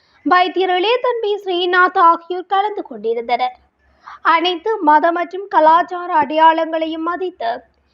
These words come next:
இந்த நாட்டின் ஒவ்வொரு பிரஜைக்கும் சுதந்திரமாக வாழ வாய்ப்பு இருக்க வேண்டும் என்றும், நமது நாடு எந்த ஒரு இனவாத வலையிலும் சிக்குவதற்கு இடமளிக்கப்பட மாட்டாது என்றும் இதன்போது மேலும் தெரிவித்த ஜனாதிபதி,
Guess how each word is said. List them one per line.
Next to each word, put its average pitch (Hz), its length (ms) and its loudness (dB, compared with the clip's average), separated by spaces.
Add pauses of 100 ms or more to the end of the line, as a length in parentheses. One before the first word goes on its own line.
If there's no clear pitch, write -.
(140)
இந்த 381 280 4
நாட்டின் 466 540 2
ஒவ்வொரு 415 400 -2
பிரஜைக்கும் 381 600 -4
சுதந்திரமாக 359 760 2
வாழ 311 360 4
வாய்ப்பு 320 540 0
இருக்க 320 360 -6
வேண்டும் 320 400 0
என்றும், 320 320 -8 (540)
நமது 330 420 2
நாடு 349 340 2 (100)
எந்த 349 360 -2
ஒரு 381 240 -2
இனவாத 349 540 2
வலையிலும் 311 560 -2
சிக்குவதற்கு 349 760 -2
இடமளிக்கப்பட 330 760 0
மாட்டாது 294 640 -2
என்றும் 262 400 -8 (580)
இதன்போது 466 640 2 (100)
மேலும் 370 380 -4
தெரிவித்த 381 420 -4
ஜனாதிபதி, 349 680 2